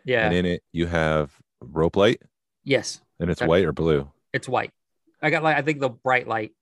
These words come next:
Speaker 1: bright white.
Speaker 2: Is it just along the top or the top and sides?
Speaker 1: Uh, the top, but along the top. I didn't do it along the sides.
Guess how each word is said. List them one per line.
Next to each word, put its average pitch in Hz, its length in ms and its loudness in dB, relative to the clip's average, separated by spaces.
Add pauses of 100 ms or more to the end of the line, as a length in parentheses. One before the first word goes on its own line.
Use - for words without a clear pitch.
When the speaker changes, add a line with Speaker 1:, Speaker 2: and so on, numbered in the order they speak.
(120)
Speaker 1:
bright 127 220 0
white. 110 280 -6 (1000)
Speaker 2:
Is 90 120 0
it 90 120 0
just - 200 -4
along 90 240 2
the 80 80 -2
top 92 380 0
or 76 200 -6
the 71 80 -10
top 82 240 -2
and 78 100 -8
sides? 85 480 0 (220)
Speaker 1:
Uh, 165 180 0
the 156 100 -2
top, 190 340 2
but 175 160 -4
along 185 260 -2
the 139 80 -8
top. 120 380 -2
I 147 100 -2
didn't 147 240 -6
do 135 140 -2
it 123 80 -2
along 117 220 -6
the 117 80 -12
sides. 110 420 -4